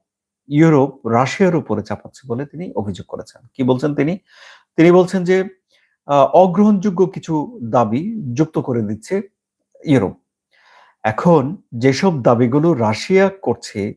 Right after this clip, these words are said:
সেগুলো ইউরোপের কাছে অগ্রহণযোগ্য, যেসব দাবি ইউক্রেন করছে, সেগুলো আবার রাশিয়ার কাছে অগ্রহণযোগ্য হচ্ছে। সুতরাং দাবিগুলোর বিষয়ে তাদের ভিতরে কিন্তু কোনো মতের মিল হচ্ছে না। মতের মিল হলে তো যুদ্ধ থাকার দরকার পড়ে না।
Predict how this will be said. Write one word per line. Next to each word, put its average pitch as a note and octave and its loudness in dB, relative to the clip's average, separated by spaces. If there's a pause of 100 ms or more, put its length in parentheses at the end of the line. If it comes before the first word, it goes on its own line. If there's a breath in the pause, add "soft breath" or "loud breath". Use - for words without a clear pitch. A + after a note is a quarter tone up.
(180)
সেগুলো D3+ 0
ইউরোপের D#3 0
কাছে D#3+ -4
অগ্রহণযোগ্য, B2 -2 (540 soft breath)
যেসব C3+ 0
দাবি D3 2
ইউক্রেন C3 2
করছে, G#2+ -4
সেগুলো E3+ 0
আবার A2+ 0
রাশিয়ার A#2 -2
কাছে - -8
অগ্রহণযোগ্য F#2+ -4
হচ্ছে। F2+ -14 (760 loud breath)
সুতরাং G3 2
দাবিগুলোর F3+ 2
বিষয়ে F#3 -4
তাদের C#3+ -4
ভিতরে D3+ -8
কিন্তু D#3 -12
কোনো E3 -6
মতের B2+ 0
মিল C3+ -2
হচ্ছে A2+ -10
না। D2+ -10
মতের E3+ 2
মিল F3+ -2
হলে F3 0
তো B2+ -12
যুদ্ধ C3 -4 (380)
থাকার B2 -2
দরকার G#2 -2
পড়ে - -4
না। - -20